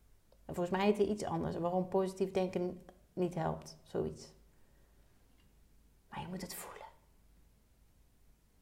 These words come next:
Ga het voelen. En om jou daarbij te helpen, ga ik nu voor jou een mooie kaart trekken. Ik heb het kaartendek hier liggen.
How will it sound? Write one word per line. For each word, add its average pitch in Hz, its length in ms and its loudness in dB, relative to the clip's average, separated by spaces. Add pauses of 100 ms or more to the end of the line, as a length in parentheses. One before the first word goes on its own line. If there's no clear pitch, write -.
(380)
Ga - 160 -6
het 226 160 -2
voelen. 247 440 4 (1800)
En 226 140 6
om 247 80 10
jou 254 140 12
daarbij 254 260 12
te 254 60 10
helpen, 262 320 12
ga 208 180 6
ik 202 60 6
nu 240 220 10
voor 220 120 10
jou 208 260 10
een 196 60 2
mooie 190 260 4
kaart 190 320 4
trekken. 156 360 -6 (2500)
Ik - 80 -2
heb 233 80 8
het 226 100 2
kaartendek 285 420 12
hier 269 160 10
liggen. 302 580 12